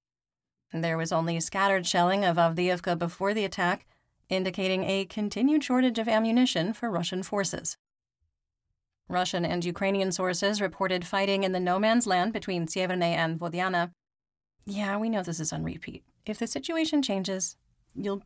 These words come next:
be among the first to know. Wargonzo wrote that Russian forces attempted to advance in, quote, "the direction of Pervomayske," hinting that Russian troops may be pushed back to the E fifty highway to Pisky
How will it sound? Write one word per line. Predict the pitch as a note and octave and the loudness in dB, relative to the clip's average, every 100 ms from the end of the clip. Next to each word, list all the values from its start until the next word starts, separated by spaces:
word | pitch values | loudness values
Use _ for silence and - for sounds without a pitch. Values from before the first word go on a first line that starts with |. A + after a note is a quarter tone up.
| - | -8
be | G3 | -4
among | F#3 F3 F3 | 0 0 0
the | |
first | F3 E3 D#3+ - | -4 -4 -4 -4
to | |
know. | F3 E3+ - _ _ _ _ _ _ _ _ _ _ _ - | -4 -6 -16 _ _ _ _ _ _ _ _ _ _ _ -2
Wargonzo | F#3 F3+ F#3 A3 G3+ G3+ | 0 4 4 6 4 4
wrote | F#3+ F#3 | 4 2
that | F3+ F3 | 2 2
Russian | F#3 G3 F#3+ | 2 2 0
forces | F3 F#3+ F3+ F#3 | 0 0 2 0
attempted | F3 F3+ - G#3 D4 D4 | 0 -2 0 2 2 0
to | - | 0
advance | A3 E3+ D#3+ G#3 - | 2 2 2 2 0
in, | F3 F3 | 0 -2
quote, | - F3+ F3 - _ _ - | 0 0 -2 -8 _ _ -6
"the | F3+ | -2
direction | F3 F#3 F#3+ - E3+ | 2 2 2 -2 -2
of | - A3+ G3 A#3+ - - - | 2 4 4 2 -4 -12 0
Pervomayske," | F#3 E3+ D#3 E3+ E3+ - F#3 A#3+ _ _ _ _ - | 2 2 2 2 0 -2 -2 -2 _ _ _ _ -8
hinting | G#3+ C#4+ G#4 G#4 | 0 0 2 0
that | F#4 | 2
Russian | D4 C4 C4+ C4 | 4 4 8 6
troops | A#3 G3+ - - - | 6 0 -2 -8 -4
may | F3 G3+ | 0 2
be | C#4 D#4 | 4 2
pushed | D#4 A3+ - | 2 -4 0
back | F3+ F3 - | 2 2 2
to | F3+ | -2
the | F3+ G3 | -2 0
E | G3+ | -2
fifty | G3 F3 F#3 | -2 -2 -2
highway | E3+ G3 G3+ F3+ E3+ | 0 0 2 2 0
to | F#3 | -4
Pisky | - C#4 - G3+ G#3+ | -4 -4 -2 -2 -4